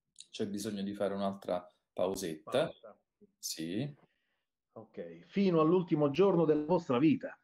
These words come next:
Speaker 2: E non abbia-, e non dobbiamo avere paura nemmeno della morte. Guardate che è più rischioso nascere che morire, eh. Non bisogna avere paura di morire, ma di non com-, ma di non cominciare mai a
Speaker 1: Eh,
Speaker 2: vivere
Speaker 1: ti
Speaker 2: davvero.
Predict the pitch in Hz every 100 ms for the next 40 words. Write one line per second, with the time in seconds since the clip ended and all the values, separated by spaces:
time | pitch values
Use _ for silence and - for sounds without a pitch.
0 | _ _ 220 214 196 185 196 175 - 165
1 | 202 156 139 208 156 202 170 127 165 196
2 | 139 135 175 233 160 202 147 120 175 -
3 | - - - _ - 143 175 131 101 110
4 | 95 - 143 135 196 170 160 156 - 120
5 | 110 120 170 135 - - 98 - 107 120
6 | 147 160 110 95 110 127 - _ - -
7 | _ - 214 214 202 185 165 147 127 123
8 | 127 117 107 98 90 85 - - _ _
9 | _ - 131 165 156 170 160 160 151 151
10 | 151 107 117 135 131 165 160 - 139 135
11 | 131 127 117 113 120 113 107 127 117 110
12 | 101 92 - -